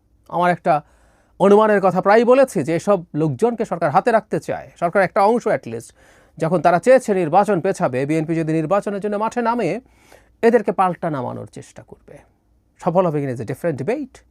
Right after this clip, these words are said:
তাদের হিসেব নিকেশটা হয়তো এরকম ছিল, তাই এদেরকে তোয়াজ করছিল, মাথায় তুলছিল। প্রত্যেকটা ঘটনা ঘটছে আসলে স্রেফ সরকারের তার পদক্ষেপহীনতার কারণে, তার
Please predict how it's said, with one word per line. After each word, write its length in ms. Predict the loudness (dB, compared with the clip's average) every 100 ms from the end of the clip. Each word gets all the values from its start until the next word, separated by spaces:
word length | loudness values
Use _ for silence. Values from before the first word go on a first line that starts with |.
| _ -14
তাদের 200 | -12 -10
হিসেব 300 | -10 -8 -10
নিকেশটা 400 | -10 -16 -16 -16
হয়তো 240 | -10 -8
এরকম 300 | -8 -8 -8
ছিল, 160 | -8 -6
তাই 160 | -6
এদেরকে 320 | -6 -8 -10 -10 _ _ _ _
তোয়াজ 320 | -4 -4 -4
করছিল, 440 | -14 -18 -16 -16 -16 _ -14
মাথায় 360 | -14 -10 -12
তুলছিল। 440 | -12 -20 -20 -20 -20 _ _ _ _ _ _ _ _ 2
প্রত্যেকটা 680 | 2 2 _ 0 0 0 0
ঘটনা 340 | 0 -4 -6
ঘটছে 260 | -6 -8 -8
আসলে 260 | -8 -10
স্রেফ 400 | -12 0 0 0
সরকারের 540 | -2 -8 -6 -8 -8 -12 _ _ _ _ _ _ _ _ _ _ _ _ _ _ _ _ _ _ _ _ _ -12
তার 100 | -4
পদক্ষেপহীনতার 800 | 0 0 0 -6 -8 -8 -14 -16
কারণে, 320 | -18 -18 -20 _ _ _
তার 80 | -20